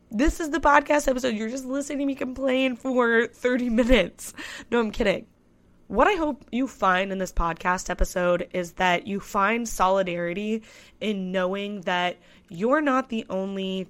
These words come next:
twenty-something that doesn't have it figured out. You're not the only twenty-something that worries about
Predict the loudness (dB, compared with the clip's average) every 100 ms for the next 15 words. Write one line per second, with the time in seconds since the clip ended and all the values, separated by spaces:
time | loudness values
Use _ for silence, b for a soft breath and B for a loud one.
0 | -4 -2 0 -4 -4 -4 -4 -2 -4 -2
1 | -4 -8 B B B -2 2 2 2 -4
2 | _ _ _ -16 -4 0 0 -2 -4 -4
3 | -4 -6 -6 -6 -6 -8 -6 -4 -2 -2
4 | -2 -4 -6 -6 -6 -4 -4 -4 -6 -8
5 | -8 -4 -4 -4 -8 B B B 0 2
6 | 2 0 _ _ _ -14 -4 0 2 2
7 | 2 0 2 2 4 2